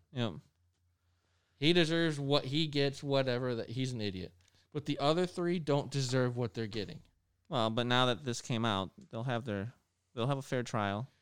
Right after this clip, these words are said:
Speaker 2: The thing is, they're gonna get off. And the thing is, they're gonna get off. So it's gonna be four trials. Chauvin's not gonna get what they want him to get. He's
Speaker 1: Mm.
Speaker 2: gonna get some form of manslaughter, absolutely.
Speaker 1: He'll be in jail, though.
Speaker 2: Yeah, he's going to
Speaker 1: That's
Speaker 2: prison.
Speaker 1: what he deserves.
Speaker 2: He's going to prison.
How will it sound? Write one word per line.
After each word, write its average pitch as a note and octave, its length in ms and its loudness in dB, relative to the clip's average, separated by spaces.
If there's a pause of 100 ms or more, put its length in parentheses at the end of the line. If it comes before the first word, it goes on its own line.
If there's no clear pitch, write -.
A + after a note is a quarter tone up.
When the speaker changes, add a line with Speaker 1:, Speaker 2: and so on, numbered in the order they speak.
(140)
Speaker 2:
The D#3 80 -4
thing F3+ 180 2
is, D#3+ 120 0
they're D3+ 180 2
gonna E3+ 260 2
get C#3+ 180 2
off. A#2+ 380 0 (260)
And C3 160 -2
the B2+ 60 0
thing C3+ 240 -4
is, C#3+ 120 -2
they're C3+ 120 0
gonna C#3+ 240 -4
get B2 180 -2
off. B2 240 0 (200)
So D3+ 100 -6
it's C3 140 -4
gonna C#3 180 -4
be A2+ 360 -6 (200)
four D#3+ 180 0
trials. A#2+ 640 0 (1000)
Chauvin's D#3 500 2
not C#3+ 200 0
gonna D3 200 2
get C#3+ 180 2
what C#3 160 0
they C#3+ 100 2
want C3+ 260 0
him G#2 120 -2
to G2 80 -4
get. F#2+ 260 -6 (760)
He's C#3+ 160 -2
Speaker 1:
Mm. D3 40 -2
Speaker 2:
gonna D3 160 4
get D3+ 200 2
some D3+ 200 0
form E3 240 0
of D#3 80 0
manslaughter, C#3+ 640 0
absolutely. A2+ 560 -6 (200)
Speaker 1:
He'll F3+ 100 -2
be F#3+ 120 2
in B2 120 2
jail, G2 240 2
though. F#2 260 -2
Speaker 2:
Yeah, C3 80 -2
he's C3+ 220 -2
going D#3 180 0
to C3 60 -2
Speaker 1:
That's C3 60 -8 (180)
Speaker 2:
prison. C3 120 -2
Speaker 1:
what B2 100 4
he A#2+ 140 2
deserves. G#2 400 -2
Speaker 2:
He's D#3 120 -4
going D#3+ 160 -2
to C3+ 60 -4
prison. A#2 260 -10